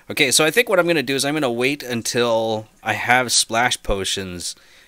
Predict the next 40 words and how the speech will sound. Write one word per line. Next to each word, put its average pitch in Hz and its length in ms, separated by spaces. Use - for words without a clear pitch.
uh, 95 440
in 110 140
order 143 240
to 123 60
get 117 160
those 113 220
guys 98 340
working 98 340
properly, 90 500
'cause 95 220
they 131 100
just 170 200
keep 120 200
despawning. 98 680
I 117 100
don't 120 140
know 107 60
why. 92 340
I 110 80
think - 180
it's 151 140
just, - 400
you 107 80
know, 104 140
like, 95 260
uh, 92 300
something 107 360
that's 92 340
de-, 113 240
default. 113 440
I 98 100
don't 95 100
know. 85 160
So 110 160
I'm 95 120
gonna 127 160
go 135 100
to 127 60
bed 143 180
here. 170 220